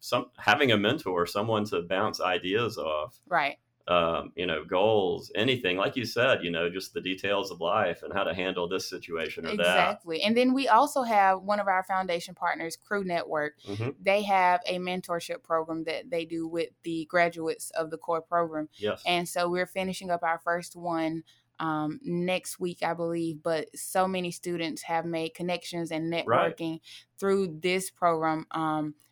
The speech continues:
Speaker 2: and it's, which is an extension of CORE. So
Speaker 1: Right.
Speaker 2: this crew mentorship program has been so helpful to a lot of our
Speaker 1: Right.
Speaker 2: students.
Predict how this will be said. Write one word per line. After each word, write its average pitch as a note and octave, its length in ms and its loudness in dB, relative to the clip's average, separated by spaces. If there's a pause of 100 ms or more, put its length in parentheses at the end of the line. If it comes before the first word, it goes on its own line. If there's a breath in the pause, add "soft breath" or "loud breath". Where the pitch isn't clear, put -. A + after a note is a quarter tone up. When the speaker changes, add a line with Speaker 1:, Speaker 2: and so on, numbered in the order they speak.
(100)
Speaker 2:
and E3+ 160 0
it's, F3 240 -2
which F#3 260 -2
is F3 240 -4 (340)
an F3+ 300 -2
extension - 680 -6 (100)
of D#3+ 500 6 (1080 soft breath)
CORE. F3 500 4 (120)
So F#3 340 6
Speaker 1:
Right. F3+ 100 -2
Speaker 2:
this G3 180 2
crew A#3 240 2
mentorship G#3 680 0
program F3 320 2
has E3+ 220 -2
been E3+ 260 -2
so F3+ 240 2
helpful E3+ 420 -2
to - 180 -8
a E3 120 -2
lot E3+ 220 6
of E3+ 80 0
our F#3+ 60 6
Speaker 1:
Right. E3+ 140 4
Speaker 2:
students. E3 480 -4